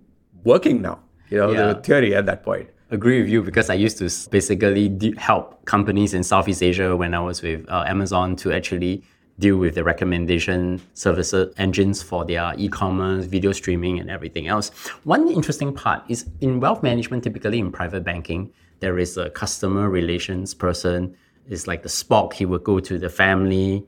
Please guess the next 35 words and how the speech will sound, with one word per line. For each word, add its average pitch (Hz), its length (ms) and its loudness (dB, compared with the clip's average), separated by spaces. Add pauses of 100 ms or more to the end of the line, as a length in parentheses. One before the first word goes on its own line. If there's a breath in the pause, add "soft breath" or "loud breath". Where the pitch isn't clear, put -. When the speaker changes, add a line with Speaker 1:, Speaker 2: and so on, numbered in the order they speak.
(140)
Speaker 2:
maybe 95 220 0
to 90 460 -4
individuals, 101 720 4
the, 87 80 -4 (200)
the, 92 160 -10 (540)
yourself, 98 580 4
maybe, 90 280 2
and 90 120 0
your 90 140 0
wife, 110 400 4
and 90 140 -6
then 90 100 -2
they 87 80 -2
would 85 140 -4
talk - 180 -8
about 87 160 -8
all 101 140 -6
the 98 80 -8
products 98 640 -2
they 87 140 -4
have. 92 440 -2
I, 127 60 2
I 131 200 -4
guess 175 340 0
now 135 320 2 (380)
you 113 120 4
have 113 100 2
to 104 100 0
move 117 400 2
from 95 480 -4 (160)
that - 240 2
particular 101 560 2
paradigm 95 680 0
into 90 340 -2
a 85 40 -2